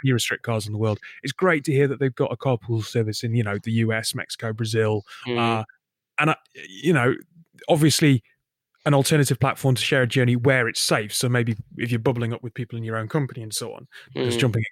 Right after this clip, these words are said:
Speaker 1: cars with people where you, where, where mutant
Speaker 2: Mm.
Speaker 1: strains of the virus can go crazy.
Speaker 2: Mm.
Speaker 1: Um, but it is good to hear that, that that service is kind of in various countries and, and may well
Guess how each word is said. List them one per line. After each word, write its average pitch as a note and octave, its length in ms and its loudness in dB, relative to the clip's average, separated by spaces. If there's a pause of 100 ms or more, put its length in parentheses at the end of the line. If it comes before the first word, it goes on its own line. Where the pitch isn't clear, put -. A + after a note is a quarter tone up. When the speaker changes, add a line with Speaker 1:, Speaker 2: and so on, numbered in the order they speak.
(140)
Speaker 1:
cars A2 160 -8
with G#2+ 120 -4
people A2+ 220 -4
where A2+ 80 0
you, G#2+ 160 -4
where, G#2+ 280 -2
where G#2+ 200 2
mutant A#2+ 260 4
Speaker 2:
Mm. - 40 2
Speaker 1:
strains A2 260 4
of G#2 80 0
the - 120 -18
virus G#2+ 140 0
can - 140 -6
go G#2+ 200 2
crazy. A#2 360 0 (360)
Speaker 2:
Mm. C3+ 120 0
Speaker 1:
Um, D3 380 4 (300)
but F#3 120 6
it E3+ 60 8
is F3+ 180 6
good E3+ 160 4
to D3 100 0
hear C#3+ 140 4
that, C#3 140 -4
that B2 180 -4 (180)
that C3 260 -2
service A#2+ 460 -2
is A#2 140 -6
kind A#2+ 200 -10
of A2+ 80 -10 (280)
in B2+ 180 -4
various A2+ 380 -12
countries A#2 400 -14
and, A2+ 200 -14
and B2+ 200 -6
may D3 160 2
well D3 340 2